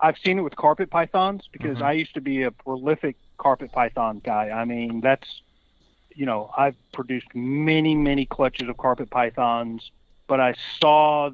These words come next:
Speaker 1: that community, um, slipping into the ways of the royal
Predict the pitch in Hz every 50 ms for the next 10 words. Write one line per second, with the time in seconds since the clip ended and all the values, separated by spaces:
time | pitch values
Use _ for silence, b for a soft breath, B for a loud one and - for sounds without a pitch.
0 | 120 123 139 135 143 139 - - 156 147 139 139 139 139 139 135 135 120 123 120
1 | 120 120 120 120 117 113 113 _ _ _ _ _ _ _ _ _ _ _ _ _
2 | _ _ _ _ _ _ - 131 123 123 120 123 120 117 113 - - - - -
3 | 156 147 - 160 147 143 143 143 143 127 - 131 131 127 - - 131 131 127 123
4 | 123 123 127 131 131 131 131 127 123 - - - - - 123 117 135 127 120 131
5 | 139 139 139 135 135 131 127 123 117 110